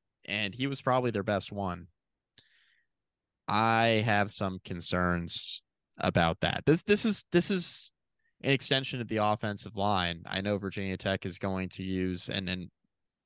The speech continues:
I mean, we saw Gallo play last year. We know what kind of tight end he was. He wasn't lining up on the outside,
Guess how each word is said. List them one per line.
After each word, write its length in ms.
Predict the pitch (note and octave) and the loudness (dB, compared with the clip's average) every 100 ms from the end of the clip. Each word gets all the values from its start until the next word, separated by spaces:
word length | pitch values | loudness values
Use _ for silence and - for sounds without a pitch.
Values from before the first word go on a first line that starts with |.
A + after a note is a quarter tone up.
| _ _ - | _ _ -8
I 60 | G#2 | -2
mean, 120 | F#2+ | 2
we 120 | F2+ | 4
saw 260 | F#2 F#2+ F#2+ | 4 4 2
Gallo 380 | F2+ F2+ F2+ F2 | 4 4 6 4
play 220 | - F#2+ | 2 2
last 320 | F#2 E2+ - | 4 2 -2
year. 240 | F2+ E2+ E2 | -2 -2 -2
We 100 | F2+ | -4
know 140 | F2 | -2
what 140 | F2 F2 | -2 -2
kind 200 | G#2 F2+ | -4 -6
of 80 | E2 | -4
tight 240 | - F2 | -2 0
end 160 | F#2 F#2+ | -2 -2
he 100 | F2 | -2
was. 340 | F2 F2 - - - - - _ _ _ _ _ _ _ | 0 0 -2 -10 -20 -20 -20 _ _ _ _ _ _ _
He 220 | - G2+ | -4 0
wasn't 380 | F#2+ A2+ C3 F#2 | 4 4 4 2
lining 400 | F#2+ G2 F#2 F#2+ | 4 4 4 4
up 180 | G2 - - _ | 2 0 -14 _
on 160 | F#2 F#2 | -2 0
the 160 | F2 | 0
outside, 680 | F2+ E2 - G#2+ A2 E2+ E2 | 0 0 -2 0 0 -2 -10